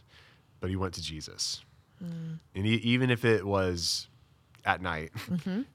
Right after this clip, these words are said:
Speaker 1: when he was, like, seeking the protection of night and, uh, you know, hoping not to be seen, like, he still took his questions to God.
Speaker 2: Mm-hmm.
Speaker 1: And,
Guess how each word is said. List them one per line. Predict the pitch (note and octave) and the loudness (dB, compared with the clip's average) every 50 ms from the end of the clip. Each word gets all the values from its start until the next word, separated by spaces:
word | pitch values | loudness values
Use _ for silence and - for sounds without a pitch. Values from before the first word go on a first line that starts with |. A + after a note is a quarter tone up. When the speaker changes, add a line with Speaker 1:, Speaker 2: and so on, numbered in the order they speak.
| - A#2 | -10 -6
Speaker 1:
when | F#2+ F#2+ F#2 | -2 -2 -2
he | F#2 F#2 | 0 -2
was, | F2+ F#2 F#2+ - F#2 F#2+ | -2 -4 -4 -6 -6 -4
like, | F2 E2+ E2+ - - - - G#2 F2+ E2 | -4 -4 -6 -8 -14 -16 -14 -12 -10 -8
seeking | - - - - A2 G2+ - G2+ | -6 -4 -2 0 -2 -2 -2 -2
the | G2 F2+ | -2 -2
protection | E2+ G2+ - - F#2+ F2+ - - G2+ | -2 -2 0 0 0 0 0 -2 -2
of | F#2+ F2 F2+ | -2 -2 -2
night | F2+ F2+ F2 F2 F2 F2 - _ - | -2 -2 -2 -4 -6 -8 -10 _ -2
and, | G#2+ F#2+ F#2 F#2 F2+ F2 F2 F2 F2 - _ _ - | -2 0 0 -2 -2 -4 -6 -6 -8 -12 _ _ -2
uh, | F#2+ F2+ E2+ E2+ E2+ E2 D#2+ F2 F#2 F#2+ - - | -2 -2 0 -2 -2 -4 -4 -6 -8 -10 -12 -12
you | G#2 F2+ | -10 -8
know, | D#2+ D#2+ | -8 -6
hoping | D#2+ F#2+ E2+ - F2+ E2+ | -6 -6 -6 -6 -6 -6
not | F2 F2+ - | -6 -6 -6
to | - F2 | -8 -8
be | F2 E2 | -6 -6
seen, | - - F2+ E2 D#2 D2+ D#2+ E2+ F2 - | -4 -4 -6 -6 -8 -10 -12 -14 -16 -14
like, | E2+ E2 D#2 D#2 D2 - - - - - - - - - - - - - - _ _ - | -12 -12 -10 -12 -12 -16 -20 -20 -20 -20 -20 -20 -20 -20 -20 -20 -20 -20 -20 _ _ -10
he | - G#2+ | -6 -4
still | G2+ - - D3 C#3 | -2 0 0 0 0
took | - - G#2+ - - | 0 0 -2 -2 -2
his | G2 E2+ - | -4 -4 -2
questions | - G2+ F2 E2+ - - D#2+ D2+ D2+ - - - - - - _ _ _ _ _ _ _ _ _ _ _ _ _ _ _ - | -2 -2 -2 -2 -2 -4 -6 -6 -4 -4 -4 -4 -6 -10 -14 _ _ _ _ _ _ _ _ _ _ _ _ _ _ _ -12
to | - F#2 | -10 -8
God. | D#2 E2 D#2 C#2+ - - C#2+ D#2 | -6 -4 -4 -4 -6 -8 -8 -6
Speaker 2:
Mm-hmm. | C3 F3+ F3 D#3 - E3 E3 D#3+ D#3+ D#3+ - G2+ | -4 -4 -4 -4 -4 -4 -4 -4 -4 -4 -4 -2
Speaker 1:
And, | G2 F#2 F#2 F2+ E2+ E2 E2 D#2+ D2+ - - - | -2 0 0 -2 -2 -4 -6 -6 -4 -4 -4 -6